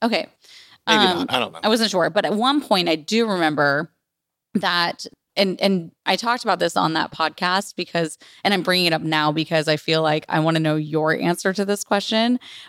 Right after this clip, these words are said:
Speaker 1: But Mikey is blind in his left eye.
Speaker 2: Yeah.
Speaker 1: And I asked Dad the question of, did you ever take advantage of the fact that he was blind in his left eye as a pitcher and would, like, you know, have bigger leadoffs on first or steal first to second 'cause he couldn't see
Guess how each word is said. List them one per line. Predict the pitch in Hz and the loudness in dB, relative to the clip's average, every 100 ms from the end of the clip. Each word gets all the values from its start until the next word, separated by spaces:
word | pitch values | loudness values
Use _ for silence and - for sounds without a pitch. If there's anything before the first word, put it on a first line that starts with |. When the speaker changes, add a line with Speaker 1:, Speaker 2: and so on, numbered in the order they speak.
| - - | -10 0
Speaker 1:
But | 190 175 170 - - - _ _ 208 | 4 4 2 -2 -16 -18 _ _ -10
Mikey | 202 233 262 202 165 | -2 -2 0 -2 -2
is | - - 165 - | -2 -2 -4 -2
blind | 180 165 160 156 | 2 2 4 2
in | 156 | 2
his | 156 170 | 0 0
left | 156 - | -2 0
eye. | 233 175 - - - | 0 0 -2 -6 -2
Speaker 2:
Yeah. | 214 | 0
Speaker 1:
And | 175 165 | 2 0
I | |
asked | 165 180 - | 0 0 0
Dad | 165 156 | -2 -2
the | 165 | -2
question | - 151 - | -2 -2 -2
of, | 156 143 | -4 -4
did | 151 | -6
you | 165 165 | -2 -2
ever | 165 | -2
take | 160 160 156 | -4 -4 -4
advantage | 151 175 196 185 | -2 -2 0 -4
of | 170 | -6
the | |
fact | - 151 - | -4 -4 -2
that | |
he | 156 | -6
was | |
blind | 143 151 151 | -4 -2 -2
in | 151 | -2
his | - | -4
left | 147 - | -6 -2
eye | 147 | -2
as | 143 | -2
a | 151 | -6
pitcher | - 247 165 151 151 - - - _ | -4 -2 0 0 -2 -8 -20 -20 _
and | 175 165 156 | 0 0 2
would, | 160 156 | 0 0
like, | 165 160 - - | -2 -2 -8 -4
you | 170 | 0
know, | 151 170 | 0 0
have | - - 147 | -4 -6 -2
bigger | 160 147 | 0 0
leadoffs | 151 165 165 160 160 - - | -2 0 2 2 2 0 0
on | 156 | 0
first | 156 - 151 151 160 - - - | -2 0 2 4 0 -2 -10 -2
or | 156 | 0
steal | - - 165 160 156 | -2 -4 0 0 0
first | - 156 - | -2 -4 -4
to | 156 | -4
second | 151 151 165 | -4 -2 -6
'cause | 147 | -6
he | 160 | -6
couldn't | 196 185 | -4 -4
see | - 220 202 | -6 -4 -2